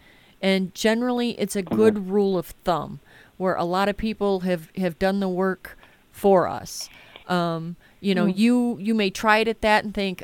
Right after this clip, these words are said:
Speaker 1: "Oh, wow, this is perfumey," which perfumey means it's too much flavor, you need to use less. Or you may try it and go, "I can barely taste this and I need to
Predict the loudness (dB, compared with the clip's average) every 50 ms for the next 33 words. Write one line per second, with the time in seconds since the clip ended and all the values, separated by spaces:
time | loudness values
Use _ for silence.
0 | -4 -2 0 0 0 2 2 2 2 2 0 -2 -6 -6 -10 -10 -8 -8 -8 -8
1 | -4 -4 -2 -2 0 -2 -2 -2 -2 -2 -4 -4 -6 -6 -4 -4 -4 -2 -2 -2
2 | 0 0 0 0 0 0 0 0 0 -2 -2 -4 -6 -8 -10 -8 -8 -6 -4 -4
3 | -4 -6 -8 -6 -2 0 0 2 0 0 -2 -2 -4 -4 -4 -6 -6 -6 -6 -8
4 | -8 -6 -8 -8 -8 -6 -2 2 4 4 4 2 0 -4 -6 -6 -6 -8 -12 -16
5 | -18 -16 -12 -10 -10 -8 -4 0 2 2 4 4 4 4 2 2 0 -4 -10 -18
6 | -12 -6 -4 -2 0 0 0 -2 -2 -4 -4 -2 2 2 4 4 2 0 -2 -4
7 | -4 -2 0 0 0 0 0 -2 -2 -2 -2 -4 -4 -2 0 0 0 0 -2 -2
8 | 0 0 -2 -2 -2 -2 -4 -4 -4 -4 -4 -4 -4 -4 -4 -6 -8 -10 -12